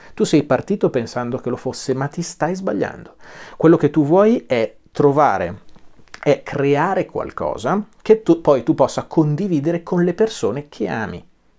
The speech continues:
Ed è una cosa bellissima, è una cosa veramente splendida,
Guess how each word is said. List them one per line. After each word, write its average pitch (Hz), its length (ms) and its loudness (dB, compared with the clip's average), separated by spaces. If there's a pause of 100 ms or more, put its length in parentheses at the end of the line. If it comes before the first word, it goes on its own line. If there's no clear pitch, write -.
(140)
Ed 120 200 -6
è 139 40 0
una 151 160 -2
cosa 113 420 -4 (120)
bellissima, 101 920 -10 (140)
è 151 140 -4
una 175 220 0
cosa 104 400 0 (440)
veramente 131 680 -2
splendida, - 640 -12